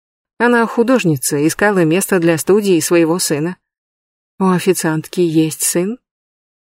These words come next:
Внезапно Ханна бледнеет. «Она мать-одиночка. Ты...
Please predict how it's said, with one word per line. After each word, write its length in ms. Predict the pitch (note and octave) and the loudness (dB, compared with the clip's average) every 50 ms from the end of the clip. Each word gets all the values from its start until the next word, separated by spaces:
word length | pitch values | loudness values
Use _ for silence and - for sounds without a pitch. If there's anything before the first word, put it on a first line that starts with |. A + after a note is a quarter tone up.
| _ _ _ | _ _ _
Внезапно 800 | F3 E3+ F3+ F#3 F3+ F3 D#3+ D3+ F3+ G#3 A3+ - - A3 G#3+ G3 | 2 4 6 6 6 6 4 4 2 2 0 -2 -2 -4 -4 -4
Ханна 400 | - - D#3+ D#3 E3 E3+ D#3+ D#3+ | -4 -2 -2 0 0 2 0 0
бледнеет. 680 | D3+ D3+ D#3 D3 C3+ C#3+ C#3 C3+ B2+ A#2 A#2 - - _ _ _ _ _ _ _ _ _ _ _ _ _ _ | 2 2 0 0 0 -2 -2 -2 -4 -6 -10 -14 -20 _ _ _ _ _ _ _ _ _ _ _ _ _ _
«Она 460 | F3 F3+ F3+ E3+ D#3+ D#3+ D#3+ E3 E3+ | -2 2 2 4 4 4 2 0 0
мать-одиночка. 1120 | F3+ F#3 F#3+ G3 G3+ G3+ - A3 G3+ F#3 G3+ G#3 G#3+ B3 C4+ B3 - - - F3+ E3 D3+ C3 - _ _ _ _ _ _ _ | -2 -2 -2 0 -2 0 2 2 2 4 4 2 2 2 0 -2 -4 -4 -2 -2 -2 -2 -2 -6 _ _ _ _ _ _ _
Ты... 360 | - F#3+ F#3+ F#3+ F#3 F#3 F3 | -4 0 2 4 4 4 2